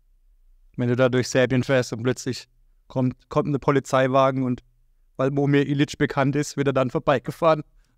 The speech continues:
<laughs> Ich musste dann in den Stau umfahren, also da gibt's schon einige Geschichten, was, was im Ostblock möglich ist alles.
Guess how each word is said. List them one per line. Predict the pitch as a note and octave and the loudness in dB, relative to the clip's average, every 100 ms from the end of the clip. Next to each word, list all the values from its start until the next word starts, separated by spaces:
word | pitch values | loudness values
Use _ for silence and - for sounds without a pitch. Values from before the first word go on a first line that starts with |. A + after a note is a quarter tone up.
| - | 0
<laughs> | A#3 | 2
Ich | F3 A#3 G#3 - - - - G3+ - | 2 -2 -4 -6 -20 -12 -2 0 2
musste | F3+ E3 D#3+ | 2 2 0
dann | D3 C#3+ | 2 2
in | |
den | C3+ | 0
Stau | - D3 C#3 | 0 0 2
umfahren, | D3+ C#3 D3+ C#3 C#3 | 0 -2 0 0 0
also | B2 A2+ G#2 _ _ _ _ _ _ _ _ _ _ - | 0 -2 -8 _ _ _ _ _ _ _ _ _ _ -6
da | B2 | -4
gibt's | C3 | -4
schon | - C#3 | -2 0
einige | C3+ C3 A2 | 2 -2 -4
Geschichten, | A2+ - C3+ - A#2 A#2 | -8 -6 -6 -6 -6 0
was, | B2 - - | 0 -2 -4
was | C3+ C#3 | -2 0
im | D3 | 0
Ostblock | D#3+ - C#3+ C#3 | 0 -2 0 0
möglich | C3 C#3 B2+ B2 | 2 0 0 -2
ist | A2+ | -2
alles. | A#2+ A2 G#2 | -2 -2 -8